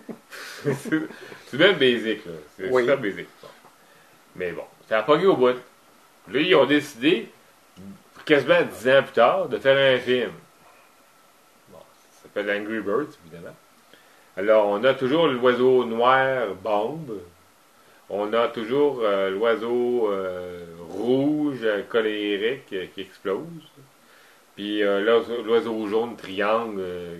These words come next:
Speaker 1: euh, qui, qui fait d'autres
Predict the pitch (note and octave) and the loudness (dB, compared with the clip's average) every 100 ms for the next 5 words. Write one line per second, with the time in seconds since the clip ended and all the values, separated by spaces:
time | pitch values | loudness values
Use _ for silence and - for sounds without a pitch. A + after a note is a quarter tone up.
0 | F2 E2+ E2 D#2 D2+ D#2 _ _ - E2+ | -14 -16 -16 -20 -20 -20 _ _ -20 -20
1 | _ _ _ _ _ _ E2+ - F#2+ F#2+ | _ _ _ _ _ _ -20 -14 -10 -8
2 | G2 F#2+ | -8 -8